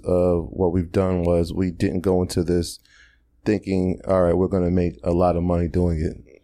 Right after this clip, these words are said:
It was more of a standpoint, and a lot of people and businesses that are successful is like, "How many people can we help? How much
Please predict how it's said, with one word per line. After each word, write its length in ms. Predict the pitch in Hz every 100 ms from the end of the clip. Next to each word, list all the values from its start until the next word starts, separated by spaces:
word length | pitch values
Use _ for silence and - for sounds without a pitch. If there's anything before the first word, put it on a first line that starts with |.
| -
It 140 | 92 85
was 340 | 87 87 80
more 300 | 90 90 87
of 160 | - 85
a 60 |
standpoint, 560 | 85 87 85 - 85 80
and 100 | 82
a 60 | 87
lot 140 | 92
of 60 | -
people 380 | 87 85 85 - _ - _
and 120 | 87 80
businesses 480 | 87 80 85 78 - _ _ _ - _ _ -
that 140 | 92
are 100 | 87
successful 460 | - - 98 101 87
is 100 | 82
like, 260 | 80 76 -
"How 140 | 98 98
many 140 | 98
people 280 | - 92 87
can 280 | - 87 87
we 140 | 82
help? 280 | 87 95 90
How 100 | 85
much 200 | 85